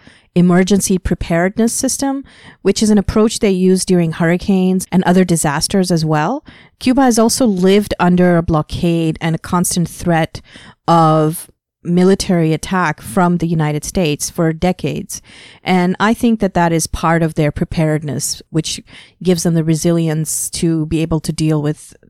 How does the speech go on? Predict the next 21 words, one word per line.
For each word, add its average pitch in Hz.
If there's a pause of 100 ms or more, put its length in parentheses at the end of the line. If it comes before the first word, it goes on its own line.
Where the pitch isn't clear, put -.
(120)
you 160
know, 143
harsh 151 (500)
realities 156
like 147
hurricanes 151
or -
pandemics. 143 (840)
Cuba 285
has 311
the 233
highest 180
testing 185
ratio 185 (460)
in 170
the 175
Caribbean 175
region, 156
which 156
means 190
that 151